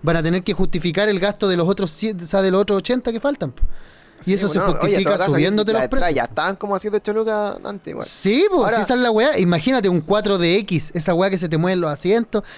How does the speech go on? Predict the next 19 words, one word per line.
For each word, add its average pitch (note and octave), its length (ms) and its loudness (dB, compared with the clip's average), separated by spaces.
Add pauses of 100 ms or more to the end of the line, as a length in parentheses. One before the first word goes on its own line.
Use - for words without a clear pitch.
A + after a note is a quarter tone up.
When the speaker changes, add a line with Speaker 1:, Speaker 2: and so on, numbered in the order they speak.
(180)
Speaker 1:
que E3+ 140 0
por D#3 220 2
persona G3+ 580 2
llegaba C4 320 2
a B3+ 60 0
costar B3 360 0
casi B3+ 300 0
veinte C4 320 2
lucas, F3+ 320 0 (160)
la D3+ 160 0
entrada G#3+ 480 2
nomás, D#3 340 0
¿cachai? F#3 400 -4 (720)
Imagínate F#3 580 0
ahora, G#3 420 2
culiao, D#3+ 360 0
o - 20 0
sea, - 140 0
esa, A#3 220 2